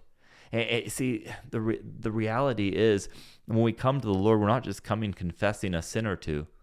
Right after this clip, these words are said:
We're confessing that we are sinners in desperate need of a Savior. Where do we start with the other sins that Pharaoh committed? Now, I don't need to go around focusing on Pharaoh's sins.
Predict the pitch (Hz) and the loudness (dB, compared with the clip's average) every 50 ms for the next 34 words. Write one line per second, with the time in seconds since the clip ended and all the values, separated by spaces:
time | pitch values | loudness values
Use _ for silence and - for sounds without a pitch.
0 | _ - - - - - 117 113 - - 104 95 - - 110 104 101 - 107 98 | _ -20 -20 -18 -4 0 0 0 0 0 -4 -6 0 2 2 2 2 0 -2 -2
1 | 92 82 - 92 104 104 - - 92 92 92 95 90 - - 92 85 80 76 71 | -2 -2 -2 -2 -2 -2 0 2 4 4 4 4 2 0 -2 -2 -2 -2 -2 -4
2 | - - - - 104 95 92 87 - - 110 110 110 - - - - 110 - - | -6 -10 -6 -4 -4 -2 -2 -2 2 2 4 4 4 0 -4 -2 -2 -2 -2 -2
3 | 95 90 92 92 92 90 - - 90 90 - - 92 90 - - - 104 98 101 | -2 -2 -2 -2 -2 -4 0 0 2 2 2 -2 -4 -4 -4 -4 0 2 4 4
4 | 107 104 - 90 85 80 80 - - - - - - - _ - - - 110 104 | 4 4 4 4 4 4 2 0 -8 -20 -20 -20 -20 -20 _ -14 -10 -6 0 2
5 | 107 120 131 131 117 113 98 - - - - - 107 131 151 - 98 - 101 95 | 2 2 2 2 0 -2 -2 -2 -4 -4 0 2 4 4 4 2 -2 -2 -2 -2
6 | 95 101 98 - - - 107 107 110 101 - 98 - - - - 104 107 107 104 | 0 -2 -4 -6 -4 -4 -4 -4 -4 -2 -2 -4 -4 -4 0 2 4 4 4 4
7 | 101 - - 95 90 87 87 85 85 82 82 85 85 82 82 80 85 - - - | 2 2 0 0 0 0 2 2 2 0 0 0 -2 -2 0 0 0 0 -2 -2
8 | 87 87 87 87 92 95 90 90 92 92 87 - 95 90 - - - 90 85 80 | -2 -4 -4 -2 0 2 2 2 2 2 0 -2 -4 -4 -4 -4 -2 -2 -2 0
9 | - 104 107 104 95 87 - - 92 90 90 104 107 - | 2 2 4 4 4 4 2 0 0 0 0 -2 -4 -8